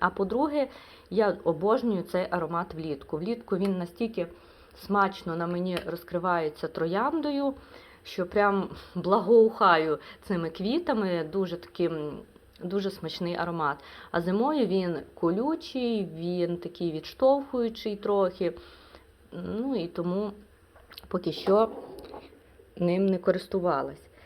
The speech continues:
Так, п'ятдесят мілілітрів ми закінчили, наступний це тридцять мілілітрів. Так само покажу аромат від Yves Rocher,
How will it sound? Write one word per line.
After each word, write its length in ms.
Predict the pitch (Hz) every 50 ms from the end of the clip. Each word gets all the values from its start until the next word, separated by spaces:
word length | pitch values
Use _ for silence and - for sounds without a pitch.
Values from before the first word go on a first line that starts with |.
| - - - - -
Так, 360 | - 233 190 156 143 - - -
п'ятдесят 580 | - 190 180 185 226 - - 277 233 226 - 202
мілілітрів 520 | 202 180 185 190 208 208 202 - 185 175
ми 120 | 185 180
закінчили, 640 | 175 170 175 175 - 254 339 392 - - 320 285 269
наступний 1040 | 226 202 190 - - - 254 330 349 349 - 320 330 320 311 302 302 294 285 277 277
це 300 | - - - 208 220 226
тридцять 560 | 226 - 196 214 220 220 - - 220 - -
мілілітрів. 640 | 208 202 196 208 196 180 151 131 - - - 139 - - - - - - - - - - - - -
Так 160 | 214 226 -
само 380 | - - 247 202 170 175 165
покажу 440 | 165 - - - - 180 170 175 185
аромат 380 | 175 185 185 196 180 175 175 -
від 140 | 165 156 165
Yves 140 | 160 160
Rocher, 400 | - 190 196 - - 226 262 330